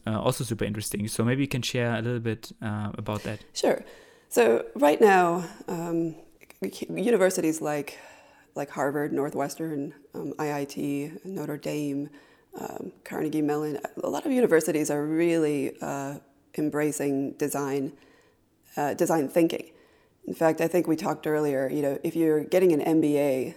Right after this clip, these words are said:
Speaker 2: at Northwestern, which is one of the best schools in the world for getting an M B A, you, you, um, you must take design thinking. It's not an elective, it's part of the curriculum.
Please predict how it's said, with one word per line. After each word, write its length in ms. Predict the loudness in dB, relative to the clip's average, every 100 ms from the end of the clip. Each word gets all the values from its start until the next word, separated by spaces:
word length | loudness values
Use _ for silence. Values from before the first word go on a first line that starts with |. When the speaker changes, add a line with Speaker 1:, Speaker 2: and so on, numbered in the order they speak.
| -4
Speaker 2:
at 200 | -2 0
Northwestern, 720 | -2 -2 0 -2 -2 -6 -6 -8 _ _ _
which 100 | -12
is 80 | -4
one 100 | -4
of 80 |
the 140 | -4 -8 -14 -8
best 300 | -4 -4 -4
schools 320 | -6 -6 -4
in 60 |
the 80 | -4
world 360 | -2 -4 -4 -8
for 220 | -6 -4
getting 260 | -4 -6 -6
an 80 |
M 120 | -6 -4
B 140 | -4
A, 160 | -4 -4
you, 300 | -2 -4 -4 -14 -20 -20 _ _ _ -6
you, 360 | 4 6 6 4
um, 420 | 2 2 -2 -4 -8
you 140 | 0 2
must 400 | 4 2 -2 -8
take 260 | -6 -6
design 320 | -6 -2 -2 -2
thinking. 440 | -2 -2 -4 -8 -12 _ -10
It's 180 | -8
not 220 | -2 0 0
an 80 |
elective, 560 | 2 0 0 0 -2 -2
it's 180 | -6 -8
part 260 | -8 -2 0
of 40 |
the 60 | -2
curriculum. 500 | -4 -6 -6 -8 -8